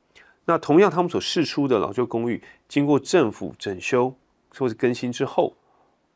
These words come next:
包租代管出租给年轻朋友，透过合理的房租，年轻人进来，哦，对四五层楼他们可以不需要电梯，啊，爬楼梯他们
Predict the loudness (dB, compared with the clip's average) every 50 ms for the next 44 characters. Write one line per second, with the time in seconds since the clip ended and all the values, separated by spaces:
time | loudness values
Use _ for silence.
0 | _ _ _ _ _ _ _ _ 0 0 2 2 2 2 2 0 0 -4 -8 -10
1 | -12 _ _ _ -12 -4 -2 0 0 0 0 0 -2 0 -2 -4 -6 -8 -12 -12
2 | -12 -10 -8 -10 -10 -10 -12 -14 -14 -12 -14 -16 _ _ _ _ _ _ _ _
3 | _ _ -2 0 0 2 4 4 2 2 2 2 4 4 4 2 0 -2 -2 -4
4 | -6 -6 -8 -10 -10 -10 -10 -8 -8 -6 -6 -6 -6 -6 -6 -6 -4 -4 -4 -2
5 | -2 -4 -6 -8 _ _ _ _ _ -4 -2 -2 -2 -2 -4 -6 -10 -12 -18 _
6 | _ -6 -6 -6 -4 -4 -4 -4 0 0 0 0 0 -2 -4 -6 -6 -6 -4 -2
7 | -2 -4 -6 _ _ _ _ _ _ _ _ _ _ -2 0 0 2 0 0 -2
8 | -2 -2 -2 0 0 0 -2 -2 -4 -6 -8 -8 -8 -8 -12 -8 -4 -2 0 0
9 | 0 0 -2 -4 -6 -6 -4 -4 -4 -2 -2 -2 -4